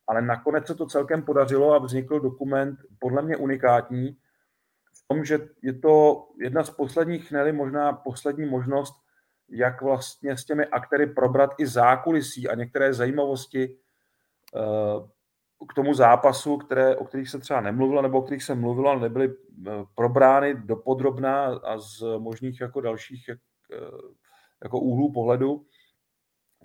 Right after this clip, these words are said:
Takže je to takové jako zákulisí té doby a, a toho zápasu, který skutečně leží jako začátek nové éry, eh, ve světovém hokeji, do kterého se Československo právě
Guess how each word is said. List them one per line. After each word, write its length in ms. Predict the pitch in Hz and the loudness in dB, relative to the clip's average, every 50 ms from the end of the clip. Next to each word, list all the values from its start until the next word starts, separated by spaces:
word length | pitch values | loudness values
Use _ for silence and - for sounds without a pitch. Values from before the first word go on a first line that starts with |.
| 104 104 | -12 -8
Takže 260 | - - - - 147 | -6 -6 -4 -2 0
je 80 | 143 139 | 0 0
to 100 | 151 156 | 2 2
takové 300 | 156 151 151 - 170 165 | 2 2 2 4 4 4
jako 220 | 165 160 175 175 | 4 4 2 0
zákulisí 680 | 135 131 127 120 131 127 - 165 165 160 - - 170 - | 2 4 4 4 4 2 2 0 -2 -2 -2 -6 -8 0
té 160 | - 151 139 | 2 2 2
doby 640 | 127 123 113 113 123 123 127 135 143 156 - - _ _ _ _ _ _ _ _ _ _ _ _ _ _ _ _ _ _ _ - | 2 2 -2 0 0 2 2 2 2 0 -4 -10 _ _ _ _ _ _ _ _ _ _ _ _ _ _ _ _ _ _ _ 0
a, 280 | 117 117 113 113 117 | 2 4 4 4 4
a 320 | 117 - - - - 117 120 | 2 0 -4 -6 -6 -6 -4
toho 260 | - 147 127 147 147 | -2 2 2 2 4
zápasu, 560 | 131 123 117 120 120 - 147 131 - - 151 | 4 6 6 6 6 4 2 0 0 -4 -10
který 380 | 147 - 135 135 143 135 131 - _ _ _ _ | -8 -8 -8 -8 -8 -10 -12 -16 _ _ _ _
skutečně 440 | - - - 127 131 131 131 - 139 | -20 -20 -12 -8 -8 -8 -6 -6 -4
leží 360 | 127 120 120 113 120 135 139 | -4 -2 -4 -4 -6 -8 -4
jako 300 | 139 127 123 127 147 139 | -4 -4 -2 -2 -2 -2
začátek 760 | 120 127 117 120 - 147 139 135 135 131 139 139 135 - - 131 127 123 | -2 -2 -4 -2 0 2 4 4 4 2 0 -2 -2 -4 -6 -4 -2 0
nové 340 | 123 123 123 139 139 143 - | 0 2 4 4 4 4 4
éry, 540 | 127 120 117 117 120 120 127 127 127 123 | 2 2 0 0 0 -2 -2 -4 -6 -8
eh, 500 | _ _ _ _ _ _ _ _ _ - - - - - - 67 69 - 101 104 98 | _ _ _ _ _ _ _ _ _ -20 -18 -16 -14 -14 -14 -14 -14 -14 -14 -10 -10
ve 100 | 107 110 | -8 -8
světovém 540 | - - 139 135 131 147 131 135 131 131 131 | -4 -2 -2 0 0 0 2 4 4 2 2
hokeji, 500 | 117 117 117 - 117 117 123 127 131 135 | -2 -4 -6 -4 -2 0 0 0 0 0
do 120 | 123 120 | -2 -4
kterého 420 | 120 - - 147 143 139 131 143 131 - _ _ | -6 -4 0 2 2 2 2 0 -2 -4 _ _
se 160 | - - 147 139 | -14 -12 -12 -12
Československo 720 | - 139 123 - 127 131 - 135 131 131 127 - 151 139 | -10 -14 -14 -12 -12 -12 -10 -8 -8 -8 -6 -4 -6 -4
právě 440 | - - 123 123 131 135 151 151 | 0 2 4 4 6 6 4 4